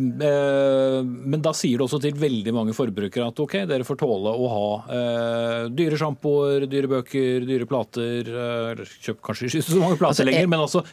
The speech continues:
Speaker 1: veldig mange produkter som er, eh, mye dyrere i Norge enn i Danmark, enn, eh, enn i Sverige.
Speaker 2: Nei.
Speaker 1: Det får man bare tåle.
Speaker 2: Nei, det som er poenget er jo at momsen,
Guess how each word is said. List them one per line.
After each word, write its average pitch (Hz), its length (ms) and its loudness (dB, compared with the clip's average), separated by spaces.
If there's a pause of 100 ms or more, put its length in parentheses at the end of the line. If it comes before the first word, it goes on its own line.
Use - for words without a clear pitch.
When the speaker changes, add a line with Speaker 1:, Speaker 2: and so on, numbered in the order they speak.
Speaker 1:
veldig 147 300 2
mange 127 180 2
produkter 139 420 0
som 151 200 -4 (100)
er, 123 320 0
eh, 135 480 0
mye 143 240 0
dyrere 127 300 2
i - 20 -2
Norge 127 320 0
enn 131 320 -2
i 123 80 -2
Danmark, 127 480 0
enn, 123 260 2
eh, 123 440 -2
enn 120 100 -2
i 135 80 -4
Sverige. 135 320 0
Speaker 2:
Nei. 147 240 0
Speaker 1:
Det 123 100 -2
får 127 140 0
man 127 140 2
bare 101 180 -2
tåle. 113 220 0
Speaker 2:
Nei, 127 180 0 (160)
det 131 220 -2
som 135 120 -2
er 127 60 0
poenget 127 320 -2
er 131 80 0
jo 104 80 0
at 113 220 -4
momsen, 120 640 -2